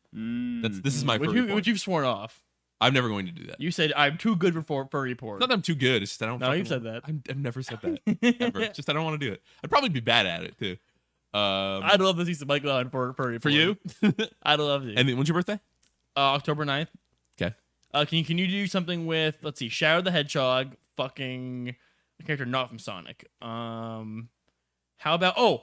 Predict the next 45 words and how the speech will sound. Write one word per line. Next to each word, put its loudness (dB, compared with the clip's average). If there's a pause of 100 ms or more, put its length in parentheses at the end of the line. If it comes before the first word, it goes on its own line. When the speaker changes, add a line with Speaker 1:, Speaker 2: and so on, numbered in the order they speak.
Speaker 3:
oh, 2
how 0
about 0
him -2 (320)
fucking, -2 (180)
uh, -2
what's -6
it -10
called? -10
<laughs> -20 (1200)
The 8
Hamburglar. 8
Yeah, 8
that's 2
great. 0
That's -2
Speaker 2:
That's -6
Speaker 3:
great. 4
Speaker 2:
tight. -6
I'm 0
into 2
that. 0 (580)
I 2
should 6
Speaker 3:
Uh, 4
Speaker 2:
not, 2
oh, -4
yeah, 4
okay, -4
Speaker 3:
in, -4
Speaker 2:
Hamburglar. 2
Speaker 3:
in, 6 (140)
in, -2
like, 4
a, 0
in, -2
like, 0
a, 4
like, -4
a -10
shady, -4
like, -4 (340)
gas 2
station -2
stall. -8